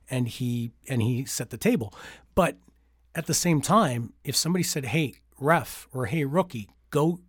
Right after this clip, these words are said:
could you go do this?" I didn't say, "No, do it yourself."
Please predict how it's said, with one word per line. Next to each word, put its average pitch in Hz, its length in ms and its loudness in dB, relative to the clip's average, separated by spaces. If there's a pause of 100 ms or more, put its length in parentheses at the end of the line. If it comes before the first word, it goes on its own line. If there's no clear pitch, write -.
could 127 140 -8
you 143 60 -2
go 170 160 6
do 147 180 4
this?" 117 440 -2 (440)
I 160 120 2
didn't 180 180 4
say, 131 420 -2
"No, 180 280 2
do 120 160 0
it 170 100 0
yourself." 151 640 -4